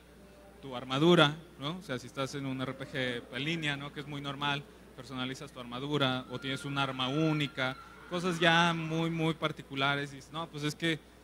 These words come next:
yo ya soy nivel cien, soy hero y ya puedo traer esta arma", ¿no? Y casi nadie la trae, ¿sale? Entonces le das un ítem especial por ser ya el más chido de todo el juego, ¿sí? Y eso te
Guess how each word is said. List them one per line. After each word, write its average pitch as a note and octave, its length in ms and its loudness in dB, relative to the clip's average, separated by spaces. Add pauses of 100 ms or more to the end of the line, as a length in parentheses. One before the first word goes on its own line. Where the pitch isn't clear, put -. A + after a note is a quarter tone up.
(160)
yo D3+ 80 2
ya D#3+ 140 2
soy E3 220 0
nivel D3+ 320 2
cien, F#3 320 0
soy D#3+ 280 0
hero G#3+ 420 2
y C#3+ 80 -10
ya D3 160 -4
puedo D#3+ 160 -6
traer C#3 240 0
esta B2+ 240 -6
arma", A#2+ 240 -8 (200)
¿no? C3 100 -16 (640)
Y C3 40 -6
casi D#3+ 320 0
nadie D3 260 0
la B2 100 -2
trae, G#2 180 -10 (680)
¿sale? D#3 300 0 (440)
Entonces E3 220 -8
le E3 80 2
das E3+ 240 0 (140)
un F3 180 -4
ítem G3 280 -4
especial F3+ 480 -8 (580)
por C3 160 -8
ser D3 300 0
ya C#3+ 240 4
el C3 240 -4
más C#3 200 -2
chido D3 300 0
de B2+ 80 -2
todo B2 160 -6
el A#2+ 80 -4
juego, A2+ 240 -14 (580)
¿sí? E3+ 60 -10 (600)
Y E3 80 -2
eso F3 160 -4
te D#3+ 160 -6